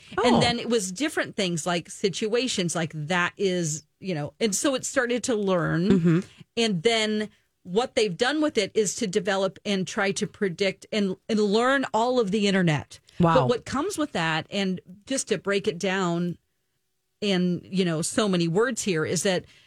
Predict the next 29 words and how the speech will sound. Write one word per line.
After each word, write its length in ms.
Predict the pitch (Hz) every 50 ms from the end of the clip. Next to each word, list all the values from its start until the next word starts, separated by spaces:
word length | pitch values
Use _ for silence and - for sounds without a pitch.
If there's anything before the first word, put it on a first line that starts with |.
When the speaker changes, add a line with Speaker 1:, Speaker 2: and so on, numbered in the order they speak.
| _ _ _ _ _ -
Speaker 2:
the 240 | 185 185 247 240 262
internet, 540 | 302 392 440 415 359 262 214 196 190 185 - _ _ _ _ _
all 220 | - 220 269 349 392
the 320 | 349 311 277 233 233 - -
information 580 | 254 247 226 - 233 208 202 208 220 - - 226
on 120 | 202 196
the 80 | 190 -
internet 460 | - 208 202 208 214 220 220 226 - -
also 380 | 214 208 220 220 - 262 240
comes 340 | 220 - - 220 208 196 175
with 200 | 180 175 - -
bias 600 | - 180 160 160 180 214 233 233 240 - - - -
and 200 | - 170 156 147
prejudice. 640 | - - 185 185 175 - 226 202 233 233 226 - 165
Speaker 1:
Right. 560 | 175 165 160 156 151 143 - - - - - - -
Speaker 2:
And 220 | 233 226 220 208 202 -
also, 800 | - 226 226 240 - - - 226 208 196 190 190 190 185 185 - - -
um, 640 | 196 185 175 175 170 170 170 160 160 160 160 160 _ _ _ _ _ _ _ _ _ _ _ _ _ _ _ _ _ _ _ -
these 600 | 180 170 233 220 220 214 214 196 180 - - - _ _ _ _ _ _ - - -
people 520 | - - 302 311 330 - 262 196 190 180
are 180 | - 190 196 185
controlling 960 | - 226 202 196 - - - 208 202 202 202 190 180 175 175 175 175 175 - _ _ _ _ _ _
right 320 | - 175 196 208 208 -
now 460 | - 185 190 214 285 302 220 165 131 -
Speaker 1:
Mm-hmm. 300 | 170 160 147 156 139 135
Speaker 2:
what 160 | 180 202 -
the 80 | - 214
machines 680 | 185 180 175 - - - 202 190 180 180 156 147 156
do 600 | 143 - 180 165 123 90 107 123 147 170 202